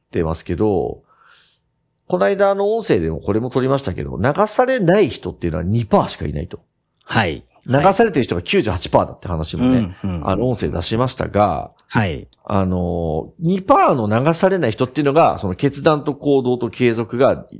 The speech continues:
Speaker 1: でき続けてる人なんですよ。
Speaker 2: うん、うん、うん。
Speaker 1: この人たちは二パーなんですよ。
Speaker 2: はい。
Speaker 1: そう。で、この人たちって、あの、外の、えー、何か外的な要因とか、他者評価とかに影響を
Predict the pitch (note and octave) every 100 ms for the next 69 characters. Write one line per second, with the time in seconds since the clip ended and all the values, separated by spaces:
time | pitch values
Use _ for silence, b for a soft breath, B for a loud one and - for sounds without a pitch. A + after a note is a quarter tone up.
0 | G#2+ A2 - - C3+ B2+ A#2 D#2+ E2+ D#2+
1 | - - - - B2+ A#2+ E2 - - D2+
2 | G1+ - D2 A1 - - B3 D#4+ D#4 B2
3 | G#2 B2+ B2+ C3 D2 - - _ _ _
4 | _ - F#2+ D2+ - - _ _ - -
5 | F3+ B3 F4+ G#3+ - - A2 G2+ - G#2
6 | G#2 G2 F#2 G2 - - F3+ G#2+ G#2 G#2+
7 | D#2+ - - _ F#2 E2+ D#2+ B1 - G#2
8 | C3+ G#2+ F#2+ D#2+ C3+ D3 D#3 C#3 C#3 B2
9 | B2+ B2+ B2 B2 A#2 F#2+ F#2 D#2+ C#3 D#3+
10 | E3 F3+ - - E2+ F#2+ B2+ - D#3+ D#3+
11 | D#3